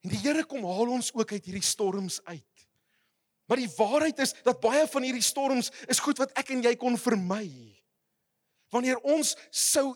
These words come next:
eerder hoor en raad vra voor die storm, as om na die storm te probeer uitfigure hoe om uit hom te kom. Vers tweeëntwintig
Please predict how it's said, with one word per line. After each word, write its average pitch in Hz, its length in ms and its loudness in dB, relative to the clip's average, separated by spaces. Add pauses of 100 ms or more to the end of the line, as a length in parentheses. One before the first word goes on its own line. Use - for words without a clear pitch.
eerder 269 560 0 (180)
hoor 226 520 4 (200)
en 240 180 2
raad 214 480 2
vra 226 300 4
voor 359 600 0
die 254 100 -4
storm, 139 680 -2 (880)
as 147 120 -2
om 165 120 -2
na 147 220 0
die 185 100 -6
storm 131 400 -6
te 127 80 -6
probeer 135 380 -6
uitfigure 113 500 -14 (1040)
hoe 147 100 2
om 151 140 -2
uit 147 160 -12
hom 131 160 -10
te 135 80 -10
kom. 101 240 -16 (1160)
Vers - 220 0
tweeëntwintig 196 720 2